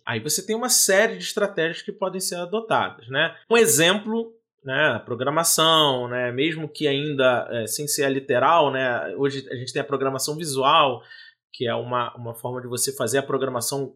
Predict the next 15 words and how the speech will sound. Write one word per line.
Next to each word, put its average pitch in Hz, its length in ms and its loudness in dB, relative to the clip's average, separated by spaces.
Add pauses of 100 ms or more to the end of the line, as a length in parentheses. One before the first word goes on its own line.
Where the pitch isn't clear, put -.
(120)
conectando 151 580 -2
blocos, 147 640 4
né, 143 260 -2
e 135 100 2
aí 139 80 6
você 139 320 -6
tem 151 140 -6
a 151 80 -8
questão 143 440 -10 (440)
do 123 140 -8
valor, 135 640 2
dos 131 200 -8
números, 143 500 0
da, 123 280 0
da, 113 220 -10